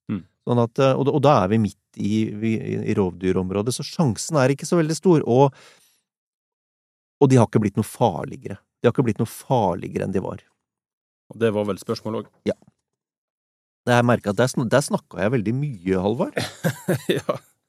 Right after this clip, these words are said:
Speaker 2: <laughs> Ok, men nå skal du få snakke. Og det er, eh, det er et, eh, spørsmål som går på fiskeknute, eh, med tittelen Knuten glapp.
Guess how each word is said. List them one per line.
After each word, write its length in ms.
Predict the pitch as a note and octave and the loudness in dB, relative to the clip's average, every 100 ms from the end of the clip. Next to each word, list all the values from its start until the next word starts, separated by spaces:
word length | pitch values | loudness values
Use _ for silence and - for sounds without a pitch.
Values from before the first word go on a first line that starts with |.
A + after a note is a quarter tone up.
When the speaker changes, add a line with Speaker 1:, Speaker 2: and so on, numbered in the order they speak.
| - | -6
Speaker 2:
<laughs> 400 | A#2+ - D3+ - _ _ _ - - - - _ - | -6 -6 -14 -14 _ _ _ -16 -16 -20 -20 _ -4
Ok, 140 | E3+ A#2+ G2 | 0 2 0
men 140 | A2 | 0
nå 60 | C3+ | 0
skal 160 | - G3 | 2 2
du 80 | G#2+ | 2
få 80 | G2+ | 0
snakke. 300 | A2 - - - _ _ _ _ _ _ _ _ - | -2 0 -4 -4 _ _ _ _ _ _ _ _ -2
Og 480 | B2 D3 D#3+ D3 B2 | 4 6 6 2 -2
det 300 | A2+ A#2+ D3+ | 0 0 2
er, 480 | A2+ A2 B2 C3 C#3+ | 2 4 4 4 2
eh, 320 | C#3 C#3 C#3 B2 | 2 2 0 -4
det 80 | A2+ | -4
er 380 | A#2 G#2+ G#2 G#2+ - B2 | -2 -2 -2 -2 -2 -4
et, 80 | _ _ - | _ _ -6
eh, 140 | A#2+ A#2 | -6 -6
spørsmål 480 | - G2+ G2+ B2 | -6 -6 0 -2
som 200 | D3 C3+ A2+ | 0 -4 0
går 160 | F#2+ | -2
på 160 | - A#2+ | -2 -4
fiskeknute, 680 | C#3 - - - G2+ - G3 - _ _ _ _ _ _ _ _ _ _ _ _ _ - | -4 -4 -8 -2 -2 2 0 0 _ _ _ _ _ _ _ _ _ _ _ _ _ -8
eh, 320 | G#2 G2+ G2+ | -6 -4 -4
med 240 | G#2 G#2+ | -4 -6
tittelen 380 | - G2 G#2 A2 | -4 -4 -2 -4
Knuten 480 | - A#2 F#2+ - B2 | -6 -6 -6 -8 -6
glapp. 240 | B2+ D3+ | -4 -4